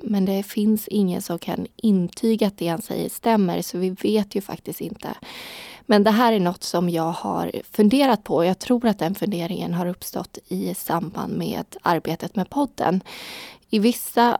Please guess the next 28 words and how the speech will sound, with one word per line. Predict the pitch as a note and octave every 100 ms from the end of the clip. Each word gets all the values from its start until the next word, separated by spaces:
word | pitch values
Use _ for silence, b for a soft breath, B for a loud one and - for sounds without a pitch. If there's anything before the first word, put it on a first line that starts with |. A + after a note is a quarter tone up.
| _
av | - A3 G#3+
våra | G#3 E3
fall | F3 F3 F3+
så | G#3+ F#3+
har | F#3
det |
ju | F3
funnits | - F#3 F3 E3 F3 - - -
starka | - - - G#3+ F#3 F3 - F#3
motiv | G#3+ G3+ G3 F#3 A3
till | G#3+ -
morden, | F#3 E3+ E3 F3+ G3+ -
och | G3
ibland | F#3+ - E3+ E3 -
så | -
har | F3 E3+
det | F3
inte | D#3+
funnits | D#3+ E3+ D#3+ -
något | - -
motiv | G3 F3+ D#3 D#3+ -
alls. | - D4 - F3 - - B B B B B B
Och | A3+ G#3+
rent | G3+ G3+ G3+ -
spontant | - A3+ A3 A#3 B3 A3+ A#3+
tänker | - F#3 -
jag | E3+ E3
att | F3 -